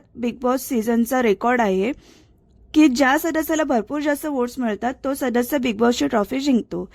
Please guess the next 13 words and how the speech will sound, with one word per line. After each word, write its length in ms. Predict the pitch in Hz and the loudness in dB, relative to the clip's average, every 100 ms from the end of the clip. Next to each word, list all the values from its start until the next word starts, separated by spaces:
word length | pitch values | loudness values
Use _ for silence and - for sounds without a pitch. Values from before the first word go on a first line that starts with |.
| - - - | -20 -6 0
तर 100 | 302 | 4
मित्रांनो, 420 | 294 302 311 339 359 | 4 4 2 2 0
तुमच्या 340 | 233 220 302 | 0 0 0
मते 280 | 320 311 330 | -2 -2 -8
कोण 320 | - 302 302 | -6 -4 -2
बिग 140 | 302 | -4
बॉसची 300 | 247 262 254 | -6 -6 -6
ट्रॉफी 340 | 277 240 220 240 | -6 -6 -6 -8
जिंकणार, 500 | 220 208 208 196 226 - - _ - | -8 -8 -6 -6 -6 -12 -20 _ -2
हे 120 | 294 | 0
तुमच्या, 520 | 311 254 240 285 302 - _ | 2 2 2 2 2 -2 _
अ, 100 | - 240 240 233 233 - | 0 0 0 -2 -6 -8
आवडत्या 420 | 233 226 254 311 | -8 -6 -6 -6